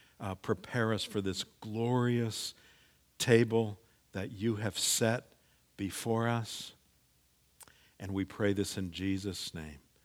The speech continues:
Amen. Just these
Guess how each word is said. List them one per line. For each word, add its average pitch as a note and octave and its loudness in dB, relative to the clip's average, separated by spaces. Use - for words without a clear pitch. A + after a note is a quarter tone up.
Amen. E2+ -8
Just A#2+ 4
these B2 4